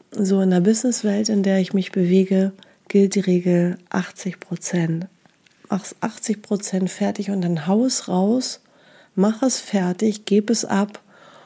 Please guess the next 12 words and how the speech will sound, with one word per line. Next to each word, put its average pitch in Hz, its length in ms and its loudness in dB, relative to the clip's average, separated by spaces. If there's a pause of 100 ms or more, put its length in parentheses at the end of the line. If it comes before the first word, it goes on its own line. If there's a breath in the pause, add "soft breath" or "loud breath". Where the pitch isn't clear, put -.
(200 loud breath)
und 180 340 0
dann 208 440 4 (240)
kannst 190 320 -4
du 208 40 -4
es 190 120 -6
im 175 180 2
Nachhinein 185 640 0
immer 233 300 2
noch 185 280 2
mal 170 320 2
nachverbessern 190 1700 -2 (540 loud breath)
und 175 180 -2